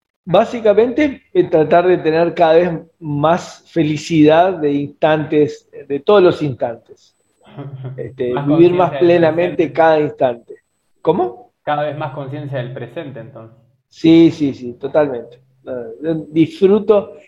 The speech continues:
Speaker 1: enormemente cada, cada instante. Trato, ah, por ejemplo, una de las cuestiones que, eh, a mí, yo trato de dormir normal, ¿no?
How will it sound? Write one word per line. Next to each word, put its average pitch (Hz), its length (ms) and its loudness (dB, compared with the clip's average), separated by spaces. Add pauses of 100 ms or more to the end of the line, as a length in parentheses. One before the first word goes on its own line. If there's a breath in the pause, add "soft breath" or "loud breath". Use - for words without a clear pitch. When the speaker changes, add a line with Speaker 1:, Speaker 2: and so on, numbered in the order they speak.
(180 loud breath)
Speaker 1:
enormemente 196 1000 2
cada, 147 680 2 (320)
cada 170 240 4
instante. 156 680 -2 (300)
Trato, 262 500 4
ah, 165 200 -4
por 196 140 2
ejemplo, 220 640 2 (120)
una 214 200 2
de 208 60 6
las 185 160 4
cuestiones 208 540 0
que, 135 440 2 (680)
eh, 139 140 -8
a 131 160 -2
mí, 175 380 2 (240)
yo 175 160 2
trato 226 260 4
de 185 60 2
dormir 160 640 0
normal, 143 600 -4 (100)
¿no? 156 280 -6